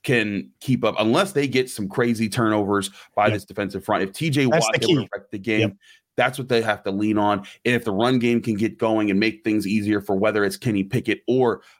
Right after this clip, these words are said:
Speaker 1: uh, or, or Mason Rudolph, those are gonna be the big factors for the Steelers. But that is a very slim way to have to win every single game. Um, and now you don't have the defense that can be as coordinated to kinda keep leads, 'cause that's how they won a lot of their early games, is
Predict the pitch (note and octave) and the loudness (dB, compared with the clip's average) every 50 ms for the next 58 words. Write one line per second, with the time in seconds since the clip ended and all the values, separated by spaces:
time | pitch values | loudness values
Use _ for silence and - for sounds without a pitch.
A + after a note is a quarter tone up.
0 | - - G#2 G2+ F#2+ F#2 - - G#2 G#2 - - G#2+ A#2+ B2 A#2 A2 G#2 G2 G2 | -6 0 2 2 4 2 2 0 0 -2 0 0 2 2 2 2 2 0 0 -2
1 | G2 - G#2 G2 F#2 F#2+ G2 F#2+ F#2+ F#2+ F#2 F2+ - - _ - _ _ _ - | -2 -2 -2 0 2 2 2 2 4 4 2 2 0 -2 _ -20 _ _ _ -2
2 | A#2+ C#3+ E3 C3+ C3+ A#2+ A#2+ A#2 G#2 A2 G#2 G2 F#2+ F#2+ G#2 F#2 - - G#2+ F#2+ | 2 2 2 2 2 2 2 2 2 0 -2 -2 0 0 -2 -2 0 0 0 0
3 | F#2+ - - F#2 - - D#2+ F2 F2 - - A2 G2 F#2 F2+ E2+ - - A#2+ B2+ | 0 -2 -6 -14 -14 -10 -10 -10 -8 -6 -2 0 0 0 0 -2 -2 0 0 2
4 | C3+ C3 B2 A2 G2 F#2+ - B2 C3 C3 B2 - - - - - - A#2 A#2 A#2+ | 2 0 -2 -4 -6 -4 0 0 2 2 0 -2 -4 -8 -8 -6 -2 0 2 4
5 | A#2+ A2+ G#2 A2 A2 A2 G2+ G2 G2 G2+ G2 - - G#2 F#2 F2 G#2 G#2 G2 F#2 | 4 2 4 2 2 2 2 2 0 -2 -4 -2 -4 -8 -4 0 0 2 2 0
6 | - - G2+ G#2 F#2 G2 G#2 G2 - - G#2+ G2 F#2+ F2 F#2 E2+ G2 G2+ G#2 A2 | 0 0 -2 -2 -2 -4 -4 -4 -2 -2 -2 0 0 -2 -2 -2 0 2 2 2
7 | A2+ G#2 - - - - _ - F#2 F#2 F#2 F#2 E2+ - G#2 G2+ G2 G#2 A#2 B2+ | 0 -2 -4 -12 -20 -20 _ -2 -2 0 0 0 -2 -2 0 0 2 2 2 2
8 | B2+ A#2 A2+ G#2+ G2 - - _ _ _ _ G2+ G2+ A#2+ A2+ F#2+ C3+ C3 B2 A#2+ | 2 2 2 0 -2 -4 -6 _ _ _ _ -8 -4 -4 -4 0 0 -2 -2 -2
9 | - - G#2+ G#2+ A2+ A2 G#2+ G#2 F#2 F#2 G2 E2+ - G#2 A2 A2+ G2 - - G#2 | -6 -4 -2 0 2 2 0 0 -2 -4 -10 -8 -6 -2 -2 -2 -2 -2 -2 0
10 | G2 F#2 - - - F#2+ F#2 - - G2 F#2 G2 F#2+ - F#2+ G2+ G2 F#2+ - - | 0 0 -2 -2 -4 -4 -4 -4 -8 -8 -4 -2 0 0 0 0 -2 -2 -4 -6
11 | G2+ F#2 F#2 G2+ A2 A2+ A2 G2+ G2 G2 F#2+ F#2+ F#2 - - G2 - G2+ F#2+ - | -4 -2 0 2 2 2 2 2 0 2 2 2 0 -2 -8 -4 -2 -2 -2 -2
12 | - - A#2+ G#2 - G2+ F2+ - - - - E3 G3 F#3+ G3 F3 C#3 A#2+ G#2 G2+ | -2 -2 -2 0 0 -2 -4 -4 -4 -2 -2 -2 0 2 0 0 0 0 0 0
13 | G#2+ B2 A#2+ G2+ F#2+ F#2+ F#2+ F#2+ E2+ - G#2+ G#2 G2+ F#2+ F#2 A2 A2 A2 G2 - | 2 2 2 2 2 0 0 0 -2 0 0 0 0 0 0 0 0 0 0 -4
14 | F2+ F2 - | -10 -18 -18